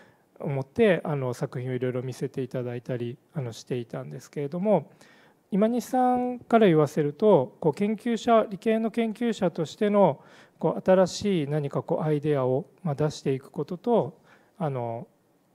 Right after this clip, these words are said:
陶芸家としてのクリエーション、何か今までになかったような、あの、新しい表現っていうのを生み出していくことっていうのは、結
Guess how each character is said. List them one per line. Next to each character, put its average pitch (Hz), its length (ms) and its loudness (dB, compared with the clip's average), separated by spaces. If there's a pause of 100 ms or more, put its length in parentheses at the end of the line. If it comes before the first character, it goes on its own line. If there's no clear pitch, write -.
(120)
陶 190 160 2
芸 180 160 2
家 185 140 0
と 185 140 -4
し - 120 -12
て 220 240 0
の 160 200 -4
ク - 160 -6
リ 143 100 -2
エ 139 120 0
ー - 20 -4
シ - 140 -4
ョ 143 40 0
ン、 165 140 -4 (100)
何 185 200 -2
か 214 160 0
今 165 180 2
ま 165 140 2
で 147 120 0
に 131 60 -6
な 131 100 -6
か 139 120 -4
っ 131 120 -8
た - 100 -4
よ 127 180 -2
う - 20 -8
な、 175 260 0 (560)
あ 147 140 -2
の、 117 360 -6 (720)
新 147 140 4
し 196 240 0
い 170 60 2
表 143 260 4
現 131 100 -8
っ - 60 -20
て 160 140 -6
い 139 60 -2
う 131 40 -4
の 127 180 -4
を 135 40 -4
生 135 80 -4
み 139 80 -4
出 139 140 2
し - 80 -16
て 143 100 0
い 123 40 0
く - 60 -8
こ - 180 -6
と 135 120 -4
っ 123 40 -6
て - 240 -12
い 180 40 -4
う 180 40 -4
の 202 140 -2
は、 196 240 4
結 180 160 -12